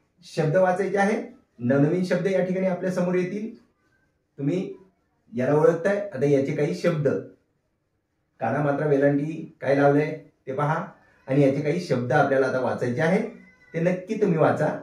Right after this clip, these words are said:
आणि नंतर मग लिहा. चला तर मी जातो आणि शब्दांना बोलवतो. या ठिकाणी आपण दुसऱ्या उकाराचे शब्द वाचणार आहोत विद्यार्थी मित्रांनो. तुम्ही वाचा. खला दुसरा उकार खूप, खूप. भला दुसरा उकार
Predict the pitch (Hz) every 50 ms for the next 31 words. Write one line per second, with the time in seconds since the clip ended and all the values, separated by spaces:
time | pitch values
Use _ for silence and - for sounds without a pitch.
0 | - - _ _ _ - 127 131 135 135 123 113 107 - 139 156 226 - 285 -
1 | - - - - 220 226 254 226 208 208 202 - - - - - _ _ _ -
2 | - 226 196 - - 139 131 135 143 139 170 175 - 151 151 - - - 147 139
3 | 139 139 135 - 135 117 113 113 127 123 127 135 156 214 247 - - - - _
4 | - 226 285 269 240 185 - - - - - - _ _ _ _ _ _ _ _
5 | _ _ - - - - _ - 92 92 101 104 107 107 135 - 147 156 160 160
6 | 190 165 117 123 - - - 107 110 117 110 - 160 170 180 170 - 165 165 175
7 | 170 190 190 - 175 160 170 170 165 160 165 160 156 151 147 135 127 120 120 123
8 | 113 117 110 107 107 104 92 90 90 82 80 - _ - 127 117 127 175 180 170
9 | 139 - - - 87 - - - _ _ - - 123 127 156 175 160 139 127 -
10 | 113 98 92 90 80 - 95 107 131 175 320 - - - _ _ - - - 147
11 | 143 135 135 127 127 151 202 269 - - _ _ _ _ _ _ - 240 240 233
12 | 214 196 196 226 - - _ _ _ _ _ _ - - 170 180 202 220 226 220
13 | 214 214 208 196 170 - - - - - - - _ _ _ _ _ _ _ _
14 | _ _ _ _ _ _ _ _ - - - - - _ - 104 101 123 156 -
15 | 90 - 131 123 - - 95 92 90 82 - 101 107 135 175